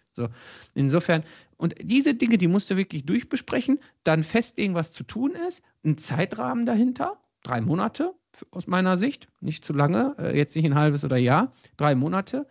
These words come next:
und dann gleich schon den nächsten Termin vereinbaren, in drei Monaten sitzen wir nochmal zusammen, mach's virtuell, dafür musst du jetzt nicht den Lieferanten ins Büro zitieren.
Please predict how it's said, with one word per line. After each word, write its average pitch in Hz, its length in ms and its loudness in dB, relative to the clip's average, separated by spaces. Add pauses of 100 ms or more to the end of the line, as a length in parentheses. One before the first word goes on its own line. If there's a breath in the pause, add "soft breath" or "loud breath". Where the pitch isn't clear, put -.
(160 soft breath)
und - 60 -4
dann 165 120 -2
gleich 170 160 0
schon 175 140 -4
den 156 100 -2
nächsten 160 300 -8
Termin 208 340 -2
vereinbaren, 220 640 0
in 151 140 -6
drei 139 180 0
Monaten 196 640 0
sitzen - 240 -16
wir 139 80 -4
nochmal 131 300 -4
zusammen, 160 460 -4 (340)
mach's 131 240 -2
virtuell, 127 420 4
dafür 123 240 0
musst 127 220 -4
du 127 40 -4
jetzt 120 220 -4
nicht 139 160 -4
den 123 100 0
Lieferanten 123 520 0
ins 120 180 -2
Büro 120 240 2
zitieren. 123 600 -4